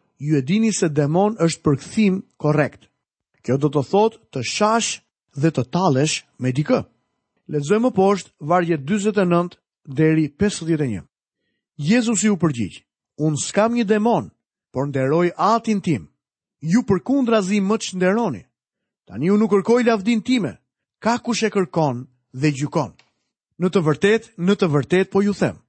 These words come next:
se ai që zbaton fjalën time, nuk do ta shoh kurrë vdekjen për jetë." Do të dëshiroja ta shikoja Jezusin duke qëndruar në atë turm njerëzish. Ata e urrenin kaq shumë sa që donin ta vrisnin.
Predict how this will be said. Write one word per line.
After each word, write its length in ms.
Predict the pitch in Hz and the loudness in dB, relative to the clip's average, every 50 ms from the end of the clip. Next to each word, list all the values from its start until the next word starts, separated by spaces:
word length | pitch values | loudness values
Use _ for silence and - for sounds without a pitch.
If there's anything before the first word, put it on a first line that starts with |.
| _ _ _ _ _ _ _ | _ _ _ _ _ _ _
se 160 | _ - - 143 | _ -6 0 0
ai 120 | 165 208 | 0 0
që 140 | - 214 196 | 2 0 0
zbaton 520 | 160 143 131 151 143 - - 240 254 233 | 0 0 -2 -2 0 0 0 0 0 -2
fjalën 360 | - - 233 233 226 240 233 | -2 -2 -2 -2 -2 -2 -4
time, 340 | - - 135 107 113 131 - _ _ _ _ _ _ _ _ _ | -2 -4 -4 -2 -4 -6 -6 _ _ _ _ _ _ _ _ _
nuk 300 | - 127 165 214 226 202 | -10 -4 -2 0 0 0
do 120 | 180 220 | 0 0
ta 160 | 220 220 202 185 | 2 2 0 0
shoh 380 | - - - 247 226 190 - | -2 -2 0 0 0 0 -2
kurrë 400 | _ - 240 269 285 - 247 202 | _ 0 2 2 2 0 -2 -4
vdekjen 480 | 180 180 254 254 220 - - 151 135 127 | -2 0 0 0 0 0 -2 -4 -4 -2
për 140 | - 143 135 135 123 | 0 0 0 0 0
jetë." 200 | 104 - _ _ _ _ _ _ _ _ _ _ _ _ _ - | -2 -6 _ _ _ _ _ _ _ _ _ _ _ _ _ -2
Do 160 | 156 226 247 | 0 0 0
të 100 | 214 247 196 | 0 0 0
dëshiroja 500 | 220 190 170 214 240 254 269 262 254 240 | 0 0 0 0 2 2 2 2 2 0
ta 140 | 240 240 226 | 0 -2 -4
shikoja 440 | - - 202 - 233 233 233 214 202 | -2 -4 -4 0 2 2 4 4 2
Jezusin 580 | 196 196 208 190 156 135 135 120 - 190 202 | 2 2 0 0 0 0 -4 -4 -2 -2 -2
duke 200 | 185 208 190 208 | -2 0 0 0
qëndruar 500 | 196 - 185 175 165 175 226 226 220 208 | -2 0 -4 -4 -2 -2 0 0 0 0
në 120 | 190 185 185 | 2 0 -2
atë 160 | 185 - 190 - _ | 0 -2 -4 -4 _
turm 300 | _ 254 269 269 262 226 | _ 0 2 2 2 0
njerëzish. 580 | 220 214 220 165 135 120 - - - - - _ _ _ _ _ _ _ _ _ _ _ _ _ _ | 0 0 2 2 2 0 -4 -10 -12 -12 -14 _ _ _ _ _ _ _ _ _ _ _ _ _ _
Ata 240 | - 120 123 175 185 | -16 -4 0 2 4
e 60 | 202 | 4
urrenin 380 | 202 202 202 220 226 226 220 202 | 4 4 4 2 0 0 -2 -2
kaq 200 | - 220 214 190 | 0 0 0 0
shumë 360 | - - - 269 269 262 254 | -2 -2 0 2 2 2 0
sa 220 | - - - 214 214 | -2 -2 -2 -2 -2
që 160 | - - 170 | -2 -4 -6
donin 440 | 147 135 160 208 226 226 226 220 202 | -2 0 0 0 0 0 -4 -2 0
ta 120 | - 170 | 0 0
vrisnin. 520 | 156 143 143 160 165 135 - - 107 95 | 2 0 0 0 0 0 -2 -6 -10 -12